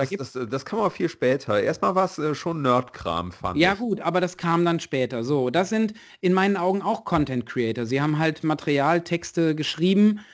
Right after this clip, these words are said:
Speaker 2: Ähm, genau, jetzt mit dem, mit dem Aufkommen von Social Media, mit, ähm, mit visueller
Speaker 1: Nee, warte mal, stopp, jetzt hast du's vermischt.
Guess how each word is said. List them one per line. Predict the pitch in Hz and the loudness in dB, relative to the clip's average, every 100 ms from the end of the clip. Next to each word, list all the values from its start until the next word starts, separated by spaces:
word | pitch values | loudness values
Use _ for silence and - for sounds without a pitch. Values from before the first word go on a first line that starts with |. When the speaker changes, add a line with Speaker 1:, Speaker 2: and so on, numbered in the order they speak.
| - - | -20 -6
Speaker 2:
Ähm, | 165 165 170 170 165 | 0 2 4 2 4
genau, | 180 120 - | 2 2 -2
jetzt | 143 170 - - _ _ _ _ | 0 0 0 -12 _ _ _ _
mit | 170 180 175 | -2 -2 0
dem, | 180 175 165 - 175 175 - 175 | 0 2 -2 -8 -18 -18 -18 -8
mit | 190 180 | -4 0
dem | 180 | 2
Aufkommen | 202 226 - 202 190 | 4 2 2 2 2
von | 180 170 | 2 2
Social | 170 170 156 | 2 2 4
Media, | 160 202 151 113 110 | 4 4 4 2 0
mit, | 113 123 120 - 127 | -2 -2 -4 -10 -2
ähm, | 127 123 123 120 120 - _ _ _ - | 2 2 2 0 -2 -4 _ _ _ -6
mit | 117 127 - - 110 | -2 -2 -4 -14 -6
visueller | 127 202 208 202 165 170 156 | 4 6 6 6 4 4 2
Speaker 1:
Nee, | 139 131 139 | 0 0 2
warte | 185 | 4
mal, | 143 | 2
stopp, | 127 151 - | 2 -2 -2
jetzt | 127 170 | -4 -4
hast | 165 | -8
du's | 175 | -12
vermischt. | - 160 139 - - | -6 -4 -4 -6 -12